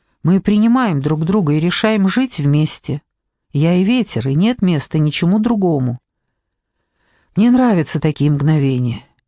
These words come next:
Нет, мне совсем не страшно. Стоит единожды вступить на высоту, целиком и полностью сосредоточиться, и страх отступает.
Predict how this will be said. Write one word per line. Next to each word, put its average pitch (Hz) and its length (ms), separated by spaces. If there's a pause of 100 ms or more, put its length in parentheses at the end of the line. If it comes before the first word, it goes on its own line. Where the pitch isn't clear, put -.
(100)
Нет, 175 340
мне 262 180
совсем 254 420
не 185 80
страшно. 170 600 (800)
Стоит 254 380
единожды 214 640
вступить - 560
на 190 120
высоту, 175 460
целиком 190 500
и 180 60
полностью 196 640
сосредоточиться, 180 1120
и 190 100
страх 254 380
отступает. - 760